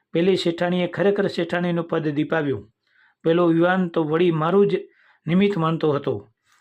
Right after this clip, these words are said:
"આપકે આશીર્વાદ છે હી નોકરી મિલી. મેં તો મર ગયા હોતા જો આપ મુઝે રોકતે નહીં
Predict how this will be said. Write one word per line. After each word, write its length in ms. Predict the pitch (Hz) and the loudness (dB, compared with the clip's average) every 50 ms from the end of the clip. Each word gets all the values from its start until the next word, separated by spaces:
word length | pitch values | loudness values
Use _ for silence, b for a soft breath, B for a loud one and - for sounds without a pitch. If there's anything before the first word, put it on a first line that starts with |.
| b _ | b _
"આપકે 380 | 147 147 175 - - 196 180 165 | -6 -6 -6 -4 -2 -2 0 0
આશીર્વાદ 540 | 147 151 151 - 196 180 175 175 175 160 - _ _ _ _ _ _ _ _ _ _ _ _ _ _ _ _ _ - - | 0 -2 -4 -2 -2 0 0 0 0 -2 -6 _ _ _ _ _ _ _ _ _ _ _ _ _ _ _ _ _ -4 -2
છે 120 | 180 180 | -2 0
હી 220 | 151 180 196 196 | 2 0 0 0
નોકરી 340 | 175 170 170 165 170 175 175 | 0 0 -2 -2 0 0 0
મિલી. 460 | 160 156 160 156 139 117 107 110 - _ _ _ _ _ _ | 0 0 0 0 -2 -4 -4 -6 -14 _ _ _ _ _ _
મેં 200 | 147 160 180 180 | -4 -2 -2 0
તો 100 | - 180 | 0 0
મર 220 | 170 165 160 175 185 | 0 0 0 0 0
ગયા 200 | 170 175 170 151 | 2 2 2 2
હોતા 360 | 135 147 143 - 131 117 110 b b b b b b | 0 0 -2 -2 -6 -8 -8 b b b b b b
જો 160 | 131 139 175 175 | -4 0 0 2
આપ 240 | 165 170 170 - | 2 2 0 0
મુઝે 280 | 170 170 175 156 175 170 | 0 0 0 2 0 2
રોકતે 320 | 160 165 165 165 - 165 | 2 0 0 0 -2 -2
નહીં 380 | 165 170 170 180 156 127 - | 0 2 0 0 -2 -4 -8